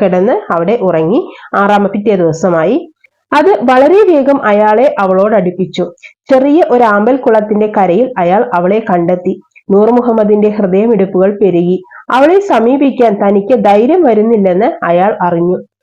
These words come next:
എങ്കിലും അവൾക്കരികിൽ നിന്ന് മാറിപ്പോകാനും അയാൾക്കാവില്ലായിരുന്നു. "കുല്ലി സൈ മിനൽ മായി",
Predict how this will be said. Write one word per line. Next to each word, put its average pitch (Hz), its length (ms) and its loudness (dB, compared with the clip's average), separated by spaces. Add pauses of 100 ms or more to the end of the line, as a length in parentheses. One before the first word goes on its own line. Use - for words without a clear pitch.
(140)
എങ്കിലും 302 540 2
അവൾക്കരികിൽ 277 720 2
നിന്ന് 208 380 2
മാറിപ്പോകാനും 214 920 0 (100)
അയാൾക്കാവില്ലായിരുന്നു. 175 1200 0 (460)
"കുല്ലി 359 300 4
സൈ 339 380 0
മിനൽ 240 300 2
മായി", 190 520 -2